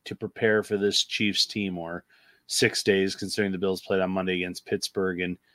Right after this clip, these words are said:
you know this team well. And Sean McDermott, for the, as much credit as he deserves for the way he coaches in big games against the Dolphins and how he showed up and stopped the Dallas Cowboys, who had a really good offense this year, and some of these other teams,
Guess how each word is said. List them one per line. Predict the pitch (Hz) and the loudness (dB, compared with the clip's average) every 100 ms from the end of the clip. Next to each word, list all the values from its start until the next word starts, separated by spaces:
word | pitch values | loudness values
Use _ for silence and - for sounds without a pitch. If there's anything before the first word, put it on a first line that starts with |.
| _ _ - | _ _ 4
you | 131 | 8
know | 143 139 | 12 12
this | 135 127 | 12 8
team | - 131 120 | 8 6 6
well. | 113 117 110 98 | 10 10 10 6
And | 95 104 101 104 107 _ - | 2 2 2 0 -2 _ -6
Sean | - 139 147 | 4 6 8
McDermott, | 143 120 127 120 | 6 6 4 4
for | - 107 | 2 0
the, | 101 107 | 0 -2
as | 117 104 | -2 2
much | 117 135 - | 4 2 0
credit | - 123 123 | 6 6 6
as | 120 - | 2 0
he | 120 | 2
deserves | 110 98 107 107 110 - | 2 4 6 6 6 2
for | - 104 98 | 2 4 4
the | 95 | 2
way | 98 110 | 2 2
he | 107 110 | 0 -4
coaches | - 110 107 - 107 101 - - - - | 0 2 2 0 -2 -4 -8 -20 -12 -2
in | 104 95 | 0 2
big | 113 107 | 2 2
games | 98 110 107 98 | 4 4 4 2
against | 98 98 - - | 2 0 -2 -10
the | |
Dolphins | 82 92 90 92 - 95 92 87 | -6 2 4 4 0 -6 -6 -6
and | 87 | -4
how | 92 104 104 | 4 4 4
he | 95 | 2
showed | - 98 98 | 2 4 6
up | 98 - _ - _ - | 6 4 _ -20 _ -6
and | 92 | 2
stopped | - - 107 104 - | 4 8 8 8 4
the | 104 | -2
Dallas | 95 95 98 98 - | 6 8 8 6 0
Cowboys, | - 98 98 95 98 98 95 | 6 10 10 8 6 4 4
who | 104 | 2
had | 95 | 2
a | |
really | 92 95 92 | 0 0 2
good | 98 | 4
offense | 92 92 - 95 - | 8 6 6 -4 -4
this | 92 - | -4 -2
year, | 98 | -2
and | 92 | -2
some | 104 | -2
of | 101 | -2
these | 95 | 0
other | 98 98 | 2 0
teams, | - 123 113 95 - | 2 4 4 2 -2